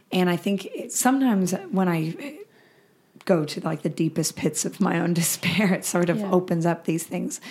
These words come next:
Speaker 2: Yeah.
Speaker 1: Like, on my worst days, sometimes I have the be-, best insights.
Speaker 2: Yeah.
Speaker 1: But, um, I was out drinking with a bunch of twenty-one-year-olds that didn't, you know, just, we didn't resonate with each other. We were there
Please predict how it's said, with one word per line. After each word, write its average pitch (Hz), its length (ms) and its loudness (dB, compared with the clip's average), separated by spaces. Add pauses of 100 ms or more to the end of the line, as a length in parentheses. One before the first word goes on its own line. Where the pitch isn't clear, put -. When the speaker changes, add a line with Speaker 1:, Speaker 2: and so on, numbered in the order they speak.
(140)
Speaker 2:
Yeah. 220 80 -6
Speaker 1:
Like, 196 180 4
on 220 160 6
my 208 140 4
worst 180 380 6
days, 170 280 4
sometimes 160 340 0
I 160 60 4
have 156 160 0
the 151 120 -2 (200)
be-, 156 180 0 (300)
best 156 300 0
insights. 165 640 -2
Speaker 2:
Yeah. 240 240 -2 (560)
Speaker 1:
But, 180 300 6 (100)
um, 175 480 2 (360)
I 180 100 6
was 175 220 6
out 185 260 4 (260)
drinking 175 360 0
with 156 120 -2
a 170 40 -4
bunch 156 200 -2
of 175 60 -4
twenty-one-year-olds 156 840 0
that - 260 -8
didn't, 151 380 -2 (400)
you 185 100 2
know, 160 160 2
just, 160 220 -2
we 202 100 4
didn't 185 440 2
resonate 165 480 2
with 156 120 -2
each 151 140 -6
other. 156 160 -2
We 165 140 2
were 175 120 4
there 180 480 4